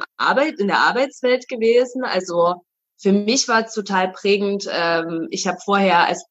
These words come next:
Projektleiterin gearbeitet für die First Lego League. Ich weiß nicht, ob das irgendjemand hier kennt. <laughs>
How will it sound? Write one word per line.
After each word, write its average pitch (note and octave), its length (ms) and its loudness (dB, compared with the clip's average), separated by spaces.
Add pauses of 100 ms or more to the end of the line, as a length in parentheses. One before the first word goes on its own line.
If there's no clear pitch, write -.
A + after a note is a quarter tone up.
Projektleiterin A3 840 0
gearbeitet A3 420 2
für G#3+ 120 -6
die F#3 140 -6
First F3 240 -8
Lego F#3+ 260 -2
League. E4 320 2 (240)
Ich - 80 -18
weiß F#3 160 0
nicht, G3+ 160 -2
ob - 160 -8
das F#3+ 160 0
irgendjemand A3 540 0
hier F#3+ 120 -2
kennt. B3+ 320 -2 (120)
<laughs> D4 1800 0